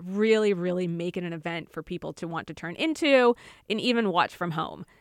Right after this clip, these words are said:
The N H L does a terrible job with their All-Star game. They have tried to mix it up and make it interesting, and it never works. But this is what an All-Star game should be.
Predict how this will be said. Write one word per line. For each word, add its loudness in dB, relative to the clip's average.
The 0
N 4
H 4
L 8
does -2
a -8
terrible -2
job 2
with -2
their 0
All-Star -4
game. -4
They 2
have 0
tried 6
to -4
mix 2
it 6
up 8
and -2
make 0
it -2
interesting, -4
and -4
it -4
never 0
works. -4
But 6
this 4
is 0
what 8
an 4
All-Star 4
game 0
should 0
be. -6